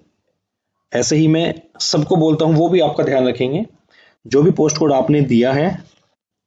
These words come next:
अगर आपका इसमें नाम है, heartiest congratulation to all।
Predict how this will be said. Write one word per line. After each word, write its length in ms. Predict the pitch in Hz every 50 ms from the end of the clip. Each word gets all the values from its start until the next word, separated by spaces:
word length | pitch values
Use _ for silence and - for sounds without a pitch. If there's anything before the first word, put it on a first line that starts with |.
| _ _ _ _ _ - -
अगर 140 | 123 123 123
आपका 200 | 120 123 - 135
इसमें 180 | - - 135
नाम 280 | 123 117 113 123 135 139
है, 460 | 147 156 180 - - - - - - - _ _ _ _ _ _ _ _ _ _ _ _ _ _ _ _ _
heartiest 420 | - 123 123 120 131 135 139 - - -
congratulation 640 | 127 123 123 123 117 - 120 120 110 - 143 131 123
to 40 | 139 131
all। 180 | 131 151 190